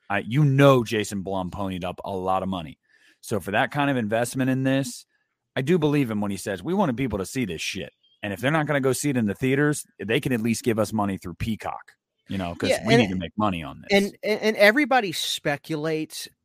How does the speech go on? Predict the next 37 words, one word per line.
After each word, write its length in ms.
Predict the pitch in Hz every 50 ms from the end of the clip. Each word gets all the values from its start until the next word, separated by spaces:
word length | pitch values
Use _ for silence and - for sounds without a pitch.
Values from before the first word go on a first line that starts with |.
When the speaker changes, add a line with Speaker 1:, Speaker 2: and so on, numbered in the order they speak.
| _ -
Speaker 2:
Look, 340 | 165 143 135 113 - - - -
I, 80 | 151 - -
I, 200 | - 156 165 175 - -
I, 200 | 151 165 156 143 135 - - -
I 80 | 143 151
try 400 | - - - - 190 175 180 185
not 160 | 165 151 143 -
to 120 | 135 -
ever 280 | - 135 135 139 135 117 _ -
talk 320 | - 135 120 117 113 -
out 120 | 120 113
of 60 | 104 104
my 160 | 107 101 101
ass, 440 | 101 104 104 98 98 104 - - -
although 240 | - 127 123 120 117
I 60 | 117
do 160 | 113 123 127 120
that 140 | 127 117
a 60 | 110 107
lot. 420 | 107 107 110 110 107 107 104 - - _ _ _ _ - - _ _ _ _ _ -
But, 160 | 151 147 127
like, 380 | 143 135 131 123 117 - - _ _ _ _ _ _ _ _ _ _ _ -
I 140 | 156 190 202
don't 200 | 208 180 - 165
know 220 | 160 160 156 156
what 240 | 143 135 147 147 -
kind 260 | - 143 143 139 139
of 180 | 139 131 123 117
deal 300 | 120 127 127 131 135 123
financially 800 | - - 131 120 117 117 117 117 120 120 113 - 139 123 120 120
was 200 | 117 117 110 104
done 240 | - 131 123 117 120
with 220 | 117 110 - - -
Peacock. 720 | - - 127 120 107 - - 123 113 113 113 110 - _ _ _
Obviously, 640 | 117 117 123 127 127 120 110 - - 127 120 110
I 100 | - 110
think 220 | 107 - 120 117